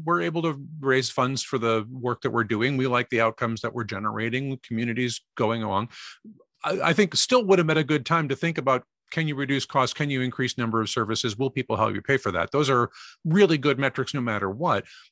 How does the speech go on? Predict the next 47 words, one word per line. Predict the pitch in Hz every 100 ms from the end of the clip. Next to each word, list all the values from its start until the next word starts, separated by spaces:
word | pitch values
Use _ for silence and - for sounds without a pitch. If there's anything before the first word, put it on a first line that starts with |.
| -
But | - 151
I |
do | 151 190
think | 185 160
there's | - - 95 147 127 143 139 127
a | 156 147
lot | 135 156
of | 185
folks | - 147 -
that |
are | 127 117
kind | - 135
of | 110
struggling | - - 170 160 156 139 127
now, | 123 120 120 117 - - _ -
post | 185 202 -
shutdowns, | - 151 - 131 113 110 110 -
post | - 160 147 139
all | 123
this, | 127 - -
to | 127
think, | 139 123 - - - _ _ -
uh, | 185 135 131 120
you | 123
know, | 165 127 -
how | - 190 233
we | 185 196
did | 156 202
all | 156 143
that | 131 127
stuff | - 123 117 - _ - _
doesn't | 120 165 185 156
necessarily | 147 135 156 147 143 139
make | 127 123 -
sense, | 156 143 -
even | 190 190 180
when | 185 233
we're | 143
allowed | 101 101 95 95
to |
go | 98 98
back | 101 104 -
anymore, | 95 110 - 113
'cause | 123 -
so | 160 156
people | - 156 - 165
have | 143 156